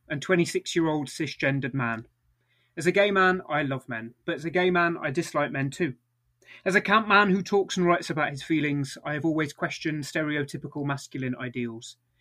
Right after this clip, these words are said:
As stereotypical men aren't camp, don't talk about their feelings, and certainly don't create plays and poems about them.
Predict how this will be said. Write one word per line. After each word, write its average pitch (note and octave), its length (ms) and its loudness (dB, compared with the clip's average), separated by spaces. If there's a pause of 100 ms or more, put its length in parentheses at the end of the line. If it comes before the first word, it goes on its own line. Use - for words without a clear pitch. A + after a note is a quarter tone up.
(140)
As E3 120 -6
stereotypical F#3+ 680 4
men D#3 280 0
aren't D3+ 280 -2
camp, B2 300 -8 (500)
don't G3 240 4
talk G3 220 0
about D3+ 220 0
their D3 100 -4
feelings, C#3 560 -4
and C#3+ 180 -6
certainly C#3+ 540 -2
don't B2+ 200 -4
create A#2+ 360 -6
plays D3 440 -2
and C3+ 220 -4
poems B2 320 -8
about A2 240 -16
them. A#2 140 -20